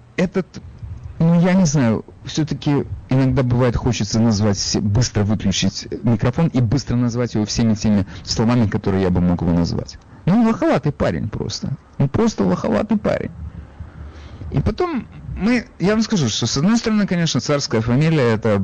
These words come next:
это большое дело. С другой стороны, ты смотришь на их эту фамилию, этот принц Эндрю, этот принц Чарльз. Один ход налево, другого обвиняют в педофилии. Ну окей, люди как люди, там есть, конечно, ответственные люди, а есть такие лоховатые, как этот принц Гарри.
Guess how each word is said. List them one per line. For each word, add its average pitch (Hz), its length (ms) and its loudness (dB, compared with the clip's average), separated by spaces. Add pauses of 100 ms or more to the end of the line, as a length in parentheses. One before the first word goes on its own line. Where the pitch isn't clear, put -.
(160)
это 110 160 0
большое 113 480 2
дело. 90 320 0
С 98 80 -4
другой 175 240 -2
стороны, 202 320 2
ты 185 100 -2
смотришь 165 400 0
на 117 260 2
их 117 280 0
эту 127 160 0
фамилию, 156 560 2 (460)
этот 82 240 -2
принц 104 400 0
Эндрю, 151 400 2
этот 98 300 -2
принц 107 260 2
Чарльз. 165 640 0 (340)
Один 123 240 2
ход 107 240 2
налево, 143 460 0
другого 117 360 -2
обвиняют 107 420 2
в - 40 -14
педофилии. 147 680 0
Ну 403 340 2
окей, 339 540 2
люди 302 300 4
как 233 200 2
люди, 214 480 4
там 160 220 2
есть, 170 200 4
конечно, 127 380 2
ответственные 151 500 0
люди, 180 240 2
а 220 40 2
есть 349 400 2
такие 339 480 2
лоховатые, 226 640 2
как 170 220 -2
этот 160 260 -2
принц 156 320 0
Гарри. 104 460 0